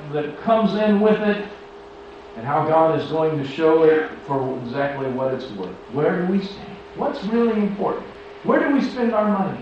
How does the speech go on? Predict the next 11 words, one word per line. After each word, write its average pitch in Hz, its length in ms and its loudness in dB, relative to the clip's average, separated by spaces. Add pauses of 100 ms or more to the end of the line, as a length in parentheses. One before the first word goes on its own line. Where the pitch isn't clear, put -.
(800)
Where 113 120 -8
do 123 120 -4
we 135 80 -4
spend 135 320 -4
our 139 180 0
time? 104 340 -4 (680)
What's 180 220 0
really 160 640 2
important 123 720 -6
to 107 160 -8
us? - 420 -10